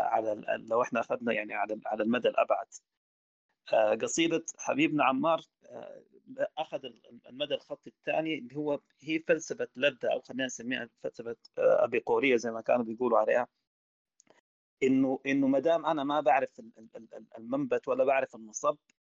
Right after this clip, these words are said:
آه، وإذا، و-، وإذا كانت المعرفة حتؤدي، حتؤدي إلى لعنة، إذن أعيش لحظتي بكاملها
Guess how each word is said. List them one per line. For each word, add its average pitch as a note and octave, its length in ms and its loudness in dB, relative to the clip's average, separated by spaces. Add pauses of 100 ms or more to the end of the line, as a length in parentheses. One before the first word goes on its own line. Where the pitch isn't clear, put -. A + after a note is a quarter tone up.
(580)
آه، A2 320 -6
وإذا، A#2+ 460 -2
و-، A#2+ 320 -12
وإذا A#2+ 280 -2
كانت D3 340 -2
المعرفة C3 440 -2
حتؤدي، - 500 -14
حتؤدي A#2+ 600 -4
إلى A2 180 -2
لعنة، D3 340 2 (640)
إذن E3+ 380 2 (240)
أعيش C#3 520 0
لحظتي C#3 400 0
بكاملها B2 580 -2